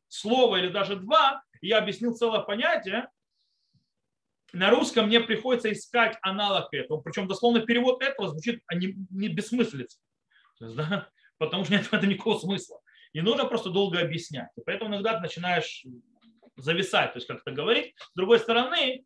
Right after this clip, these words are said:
постоянно повторяя это объяснение, когда ты говоришь, это проблема тоже. Поэтому тебе приходится обратно уходить, э, в понятие ивритское. Э, то же самое происходит здесь.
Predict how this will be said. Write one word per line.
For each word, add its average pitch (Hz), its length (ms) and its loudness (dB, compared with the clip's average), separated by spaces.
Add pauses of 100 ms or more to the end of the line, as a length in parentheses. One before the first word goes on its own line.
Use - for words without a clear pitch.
постоянно 220 460 2
повторяя 202 520 2
это 196 120 0
объяснение, 226 580 -2
когда 180 180 0
ты 170 100 -4
говоришь, 160 440 -2
это 175 160 -14
проблема 156 480 -4
тоже. - 280 -20 (600)
Поэтому 165 220 2
тебе 170 100 0
приходится 180 320 0
обратно 175 280 2
уходить, 170 380 -2
э, 151 40 -16
в 151 220 -4
понятие 156 440 0
ивритское. - 440 -12 (720)
Э, 139 640 2
то 254 100 4
же 262 60 2
самое 330 160 2
происходит 302 340 -2
здесь. 220 360 -6